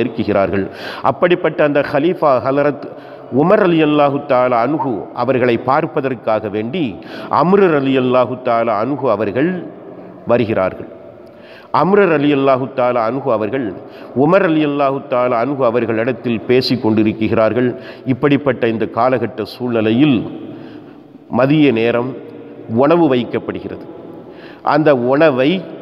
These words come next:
உண்ணுமாறு ஹலரத் உமர் ரலியல்லாஹு தஆலா அன்ஹு அமர்கள் அவர்களோடு இருந்த தோழர்களை அழைக்கிறார்கள். எல்லா தோழர்களும் அந்த உணவிற்கு முன்னால் வந்து உட்கார்கிறார்கள். அப்படி உட்கார்ந்து கொண்டிருந்த நேரத்தில்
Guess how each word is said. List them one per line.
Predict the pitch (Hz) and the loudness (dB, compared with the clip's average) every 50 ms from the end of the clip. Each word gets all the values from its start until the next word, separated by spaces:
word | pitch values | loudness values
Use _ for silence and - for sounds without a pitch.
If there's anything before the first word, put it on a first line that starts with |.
| - - - - - - - - - - - - - - - - - - - - - - - - - - - - - - _ _ _ _ _ _ _ _ _ _ - | -16 -18 -18 -18 -16 -16 -16 -16 -16 -16 -18 -18 -18 -20 -20 -20 -20 -20 -20 -20 -20 -20 -20 -20 -20 -20 -20 -20 -20 -20 _ _ _ _ _ _ _ _ _ _ 0
உண்ணுமாறு | 135 156 180 180 175 160 147 135 127 127 135 135 120 98 92 85 - - - - - - - - - - - - | 4 4 6 6 6 6 6 6 4 4 2 2 -2 -4 -6 -8 -14 -16 -18 -18 -18 -20 -18 -18 -16 -16 -6 -2
ஹலரத் | 120 139 143 147 147 143 143 147 139 135 | 0 2 4 4 4 2 0 -2 -4 0
உமர் | 147 175 185 175 | 2 2 2 2
ரலியல்லாஹு | 160 147 147 139 135 135 135 127 123 131 113 - | 2 2 0 0 0 2 0 0 0 -2 -4 0
தஆலா | 127 120 120 120 117 113 | 0 2 2 2 2 0
அன்ஹு | 123 131 127 127 | 0 0 0 0
அமர்கள் | 117 117 120 104 107 120 117 110 92 87 - - | 0 0 0 -2 -2 -4 -4 -4 -6 -8 -8 -6
அவர்களோடு | 113 120 127 135 131 131 139 139 151 160 156 143 | -2 0 2 2 4 4 4 4 4 4 4 2
இருந்த | 131 139 135 127 113 95 - | 2 0 0 -2 -2 -2 -2
தோழர்களை | 117 135 143 135 113 107 110 107 104 | -2 0 0 0 0 0 0 0 0
அழைக்கிறார்கள். | 98 104 113 123 120 - 117 104 110 101 101 98 92 101 98 95 101 - - - - - - - | 0 0 -2 -2 -4 -4 -6 -2 0 0 0 0 0 -2 -4 -4 -6 -10 -14 -16 -18 -16 -6 -2
எல்லா | 120 131 135 147 147 151 143 139 131 131 - | 0 2 4 4 6 6 4 4 2 0 -2
தோழர்களும் | 123 135 143 143 131 117 123 135 165 151 123 98 92 - - - - - - | -4 -2 0 -2 -2 -2 -2 -2 -2 -2 -2 -4 -6 -8 -12 -14 -14 -8 -4
அந்த | - 131 131 135 | 0 2 2 2
உணவிற்கு | 120 110 123 147 156 156 160 147 127 - - 123 | 4 4 4 4 4 4 2 2 0 -2 -4 -2
முன்னால் | 123 117 120 123 127 131 135 123 | -2 0 0 2 2 2 2 0
வந்து | 110 110 113 143 139 | 0 -2 0 -2 -2
உட்கார்கிறார்கள். | 110 87 - - 107 101 92 82 95 92 92 87 - 95 - - - - - - - - - | -2 -4 -2 -2 -2 -2 -2 -4 -4 -4 -4 -4 -6 -10 -12 -14 -16 -18 -20 -20 -12 -6 -4
அப்படி | 135 143 - 170 165 160 | -4 -2 0 0 2 2
உட்கார்ந்து | 151 147 147 - - 190 190 180 180 175 156 | 2 2 0 -2 -2 0 0 2 2 0 0
கொண்டிருந்த | 147 143 143 139 131 131 127 | 0 2 0 0 0 0 0
நேரத்தில் | 117 117 117 123 127 110 - 95 110 113 117 117 - | 2 2 2 2 2 0 -2 -2 -2 -2 -2 -2 -4